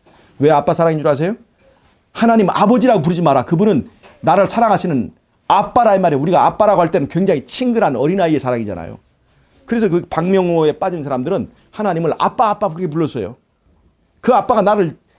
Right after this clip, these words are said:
심판하지도 않고, 그 아빠는 나를 나무라지도 않고, 그 아빠는 나를 무조건 받아주는 무조건적인 사랑의 표현을 그렇게 얘기한 거예요.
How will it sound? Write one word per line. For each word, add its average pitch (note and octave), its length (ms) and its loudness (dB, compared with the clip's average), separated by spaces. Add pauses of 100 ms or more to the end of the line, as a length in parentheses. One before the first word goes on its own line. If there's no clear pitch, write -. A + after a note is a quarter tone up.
심판하지도 A#3 560 -2
않고, D3 220 -4
그 G#3+ 160 0
아빠는 E3+ 400 0
나를 D#3 340 0 (120)
나무라지도 F#3 460 -2
않고, C3 320 -10 (180)
그 G#3 140 -2
아빠는 E3 320 -4
나를 C#3+ 180 -6
무조건 E3 360 -4
받아주는 B2+ 440 -8 (260)
무조건적인 G#3+ 500 -4
사랑의 A3 300 -4
표현을 F#3 240 -2
그렇게 D#3+ 240 -4
얘기한 C3 220 -2
거예요. A2+ 340 -12